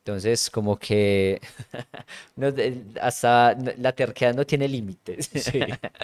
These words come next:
Speaker 1: <laughs> Entonces vamos a sacar una web también. Eso por el lado de Cronópolis. Eh, yo sigo escribiendo. De hecho, yo este año presenté,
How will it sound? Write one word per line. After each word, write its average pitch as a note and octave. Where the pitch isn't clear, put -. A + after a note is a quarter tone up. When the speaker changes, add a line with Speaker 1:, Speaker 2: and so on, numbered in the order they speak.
Speaker 1:
<laughs> -
Entonces A#2+
vamos C#3+
a C3
sacar A#2+
una C#3
web C#3
también. C3+
Eso D#3+
por C3+
el B2+
lado A#2
de C3
Cronópolis. G2+
Eh, A#2+
yo D3
sigo C3+
escribiendo. G#2
De A#2
hecho, A2
yo C#3+
este D3+
año C3
presenté, G#2